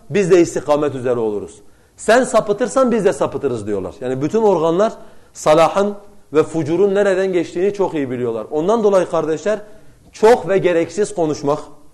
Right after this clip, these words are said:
özellikle bizim toplumda bunun adı muhabbet biliyorsunuz. Hani şimdi çok konuşmak deyince kulağa biraz kötü geliyor. Hani çok konuşmak, gevezelik diye.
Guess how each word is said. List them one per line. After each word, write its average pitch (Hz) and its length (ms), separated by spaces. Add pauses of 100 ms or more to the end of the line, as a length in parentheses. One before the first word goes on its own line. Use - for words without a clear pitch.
(260)
özellikle 160 420
bizim 160 200
toplumda 156 480
bunun 180 140
adı 175 180
muhabbet 139 500
biliyorsunuz. 101 460
Hani 113 240 (360)
şimdi 143 160
çok 196 240
konuşmak 175 440
deyince 220 220
kulağa 170 340
biraz 185 240
kötü 165 180
geliyor. 117 360 (100)
Hani 123 240 (240)
çok 190 220
konuşmak, 117 400 (340)
gevezelik 139 680 (420)
diye. 110 220